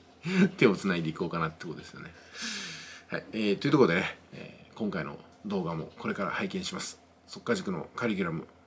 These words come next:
うん、評価していただきましてありがとうございます。ね、ナミさんも本当に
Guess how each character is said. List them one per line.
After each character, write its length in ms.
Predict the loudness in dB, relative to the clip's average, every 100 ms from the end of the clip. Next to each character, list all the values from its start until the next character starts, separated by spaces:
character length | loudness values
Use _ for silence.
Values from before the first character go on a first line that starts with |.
| -20 -14
う 20 |
ん、 240 | -12 -12 -14 -20 _ _ -8
評 160 | -6
価 100 | -6
し 60 | -8
て 100 | -8
い 60 |
た 100 | -6
だ 60 | -4
き 80 | -2
ま 80 | -4
し 80 |
て 80 | -2
あ 100 | 2
り 60 | 2
が 60 |
と 40 | 2
う 40 |
ご 0 |
ざ 60 | -2
い 40 |
ま 60 | -2
す。 180 | -4 -10 -14 -20 -20 -16 -12
ね、 180 | -12 -14 -20 -2
ナ 80 | 0
ミ 80 | 2
さ 100 | 0
ん 100 | -2
も 80 | -4
本 120 | -4
当 160 | 0
に 120 | 0